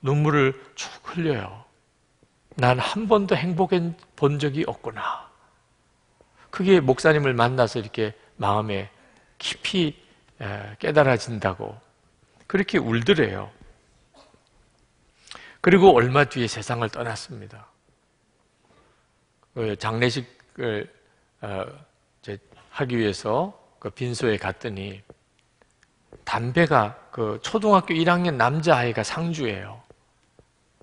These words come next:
그 아이 두고 그냥 그 사람이 세상 떠난 거죠. 그 이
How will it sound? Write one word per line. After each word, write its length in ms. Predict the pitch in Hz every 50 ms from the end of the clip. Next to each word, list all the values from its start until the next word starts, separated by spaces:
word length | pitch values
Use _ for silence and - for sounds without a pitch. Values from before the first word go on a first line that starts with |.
| _ _ -
그 200 | - - 165 165
아이 300 | 143 139 139 147 151 151 185 - - - - - -
두고 320 | - 147 139 139 139 123
그냥 400 | 113 - 123 120 117 117 123 143 - _ _ _ - _ _ _ _ _ -
그 120 | - -
사람이 340 | - 131 123 117 110 104 98
세상 340 | - - 107 - 120 113 104
떠난 320 | - 131 135 135 135 120
거죠. 240 | 104 92 95 - - 117 - _ _ _ _ _ _ _ _ _ _ _ _ _ _ _ _ -
그 80 | -
이 300 | 214 208 185 190 185 175